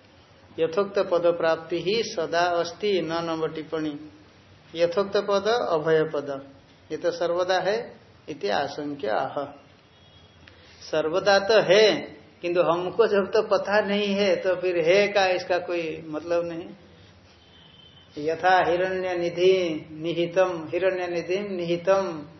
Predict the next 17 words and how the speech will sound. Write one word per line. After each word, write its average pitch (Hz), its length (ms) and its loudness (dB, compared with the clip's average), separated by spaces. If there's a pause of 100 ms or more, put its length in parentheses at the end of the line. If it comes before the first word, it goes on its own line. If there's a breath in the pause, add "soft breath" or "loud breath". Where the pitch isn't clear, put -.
(640)
ए, 170 540 2 (840)
हिरण्यनिधि 175 720 -2
निहितम 185 840 -4 (100)
अज्ञ-, 165 380 -4
अ, 160 960 -10
अज्ञः 170 800 0
उपरि 190 400 2
उपरि 190 320 2
संचरन्ति 170 1000 0
न 180 280 -2
विन्दते, 170 720 -2 (340)
इस 165 80 -12
प्रकार 175 320 -2
की 190 100 -2
बृहदारण्य 160 640 0
को 151 80 -6
है। 139 300 -10